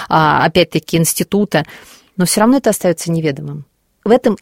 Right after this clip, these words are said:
и заключается сущность сущность этой программы, что мы не знаем, что дальше,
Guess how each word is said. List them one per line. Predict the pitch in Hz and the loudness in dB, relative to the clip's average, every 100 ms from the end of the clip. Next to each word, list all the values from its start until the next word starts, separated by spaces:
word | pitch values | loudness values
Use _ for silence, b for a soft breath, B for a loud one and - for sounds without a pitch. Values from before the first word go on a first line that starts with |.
| - | -4
и | 220 226 | 0 0
заключается | - - 202 208 - 233 220 - - | 0 -4 -2 -4 0 0 0 -4 -6
сущность | - - 240 254 - 151 - - - _ _ - | -8 -2 0 0 -2 -4 -6 -16 -20 _ _ -10
сущность | - 190 - 143 143 - | -2 -2 -2 -8 -10 -14
этой | - 180 | -12 -8
программы, | - 180 185 175 151 | -2 0 0 0 -2
что | - - | -6 -4
мы | 165 196 | 0 2
не | 233 208 | 4 2
знаем, | 175 180 214 240 147 | 0 2 2 2 -2
что | 147 - 175 | -6 -4 -2
дальше, | 160 185 170 - - 156 | 0 0 -2 -6 -10 -14